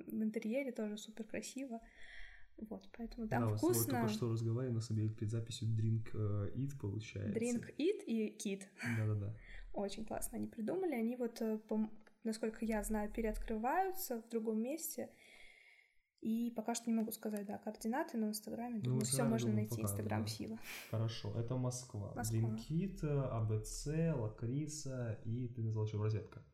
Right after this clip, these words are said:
Speaker 1: Да.
Speaker 2: А, с-, с-, С П Б, Санкт-Петербург.
Speaker 1: Ох, я, когда бываю в Питере, я особо не хожу по кофейням, <laughs> поэтому, возможно, там есть какие-то сети, которые есть в Москве,
Speaker 2: Мгм.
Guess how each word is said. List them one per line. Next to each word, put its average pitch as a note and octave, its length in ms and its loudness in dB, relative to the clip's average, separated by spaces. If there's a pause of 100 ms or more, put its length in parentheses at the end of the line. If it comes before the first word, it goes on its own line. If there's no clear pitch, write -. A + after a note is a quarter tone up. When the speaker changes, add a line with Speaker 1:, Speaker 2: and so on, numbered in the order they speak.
(120)
Speaker 1:
Да. G#3+ 400 -2 (240)
Speaker 2:
А, G#2 480 2
с-, - 160 -6
с-, - 240 -6
С - 80 -2
П C#3+ 140 2
Б, G2+ 260 -2 (220)
Санкт-Петербург. A2+ 840 -6 (100)
Speaker 1:
Ох, G#3+ 440 -4
я, C#4 560 0 (200)
когда B3+ 200 2
бываю B3 360 0
в B3 120 -16
Питере, C4+ 360 -2
я A3+ 140 0
особо B3 340 -2
не A#3 100 0
хожу C4 240 -2
по C4+ 120 -12
кофейням, A#3+ 840 -2
<laughs> - 1040 -14
поэтому, A3+ 460 2
возможно, A#3+ 500 2
там A#3 140 2
есть A#3 140 0
какие-то A3+ 280 -4
сети, A#3 480 0
которые G#3+ 340 0
есть G#3+ 120 -2
в A3+ 40 -2
Москве, A3 480 0 (420)
Speaker 2:
Мгм. A#2+ 320 2